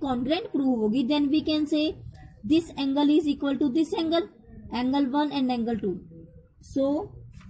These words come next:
angle one is equal to angle two, ठीक है। क्या लिखोगे, by सीपी सीटी। अब मैंने तो यहाँ पर ये angle निकालना है ninety degree का। अब हम लेंगे कौन कौन सी triangle,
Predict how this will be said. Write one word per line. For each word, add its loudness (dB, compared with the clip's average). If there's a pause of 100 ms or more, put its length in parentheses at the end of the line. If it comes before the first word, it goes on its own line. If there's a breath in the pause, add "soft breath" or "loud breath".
angle 0
one -2
is 0
equal -2
to 0
angle 2 (120)
two, 4 (560 soft breath)
ठीक 2
है। 0 (500)
क्या 2
लिखोगे, 4
by 0 (300)
सीपी 2 (440)
सीटी। -2 (880)
अब 0 (360)
मैंने 2
तो 0
यहाँ 4
पर 4
ये 4
angle 2
निकालना 0
है 0
ninety 0
degree 2
का। -10 (160)
अब 0
हम 0
लेंगे 0 (580 soft breath)
कौन 4
कौन 0
सी 0
triangle, 0